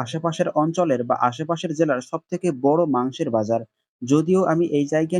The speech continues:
নিয়ে একটি ভিডিও করেছি আমার পেজে, চাইলে দেখে নিতে পারেন, আশা করি ভালো লাগবে। তো যাই হোক, আমরা এখন রিক্সা যোগে যাচ্ছি যশোরের চৌরাস্তার দিকে। মাংসের বাজার থেকে এই দিকটা থেকে, অর্থাৎ এই রাস্তা দিয়ে একটু ভিড় কম থাকে বা লোকজন কম থাকে, এ কারণে এই রাস্তাটি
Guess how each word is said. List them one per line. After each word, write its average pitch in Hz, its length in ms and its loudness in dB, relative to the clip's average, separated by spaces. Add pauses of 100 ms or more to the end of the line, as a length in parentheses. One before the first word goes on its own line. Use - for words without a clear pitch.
নিয়ে 175 180 0
একটি 160 240 -8
ভিডিও 156 260 2
করেছি 160 320 -2
আমার 170 220 0
পেজে, 151 360 0
চাইলে 135 200 2 (100)
দেখে 127 220 -2
নিতে 165 180 0
পারেন, 147 180 0 (160)
আশা 151 180 -8
করি 170 120 -4 (100)
ভালো 117 220 0
লাগবে। 110 240 -2 (440)
তো 160 120 4
যাই 175 140 2
হোক, 180 80 -2 (140)
আমরা 160 180 2 (100)
এখন 165 220 -2
রিক্সা 135 300 -4
যোগে 175 240 0
যাচ্ছি 175 280 -4 (180)
যশোরের 131 400 0 (160)
চৌরাস্তার 156 560 0
দিকে। 117 220 -2 (300)
মাংসের 120 340 2
বাজার 180 280 2
থেকে 190 180 0 (240)
এই 160 80 4 (100)
দিকটা 170 340 0
থেকে, 160 200 -2 (140)
অর্থাৎ 143 240 -2 (140)
এই 151 140 2
রাস্তা 151 300 -4
দিয়ে 139 140 2 (160)
একটু 143 160 -2 (100)
ভিড় 151 160 2 (100)
কম 151 100 4 (100)
থাকে 156 180 -4 (100)
বা 127 80 4 (100)
লোকজন 143 320 -2 (100)
কম 151 100 0 (100)
থাকে, 160 180 -4 (140)
এ - 100 -2
কারণে 160 260 0 (140)
এই 139 140 2
রাস্তাটি 160 380 -2